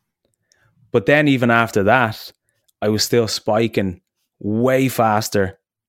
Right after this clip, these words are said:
in terms of the <laughs> volatility of the spikes, but my insulin timing was way off. So I now knew that my ratio's off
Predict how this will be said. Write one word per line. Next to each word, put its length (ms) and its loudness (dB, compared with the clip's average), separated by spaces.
in 120 -2
terms 360 -2
of 200 -8
the 180 -4
<laughs> 20 -2
volatility 800 2
of 140 0
the 80 -2
spikes, 640 -6
but 140 0
my 140 4
insulin 440 2
timing 640 0
was 160 -2
way 200 2
off. 340 -10
So 180 0
I 80 2
now 180 2
knew 160 2
that 140 0
my 80 -6
ratio's 580 0
off 380 -2